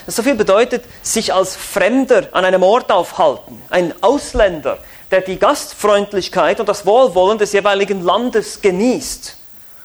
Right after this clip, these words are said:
Als Gast bei dir wohnen.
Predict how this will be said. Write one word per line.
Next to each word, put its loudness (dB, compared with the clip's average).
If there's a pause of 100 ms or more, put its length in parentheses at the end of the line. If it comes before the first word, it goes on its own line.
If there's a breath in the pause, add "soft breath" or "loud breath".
(200 loud breath)
Als 0
Gast -2 (280)
bei 4
dir 0
wohnen. 2